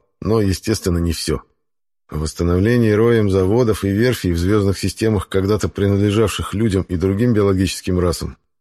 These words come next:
я передал разведчику всю имеющуюся у меня информацию,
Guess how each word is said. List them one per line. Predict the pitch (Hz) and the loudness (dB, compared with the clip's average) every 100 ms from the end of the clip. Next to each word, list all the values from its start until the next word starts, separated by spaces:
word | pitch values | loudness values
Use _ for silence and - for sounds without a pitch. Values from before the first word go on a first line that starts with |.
| _ | _
я | 90 107 | -2 -2
передал | 110 104 101 104 | 0 0 2 2
разведчику | 101 98 104 - - 98 | 2 2 0 -2 -4 -4
всю | - 127 107 | -2 0 2
имеющуюся | 92 87 82 82 76 | 2 2 0 -4 -4
у | 85 | -2
меня | 85 | -2
информацию, | 78 87 92 98 - | -2 0 0 0 -4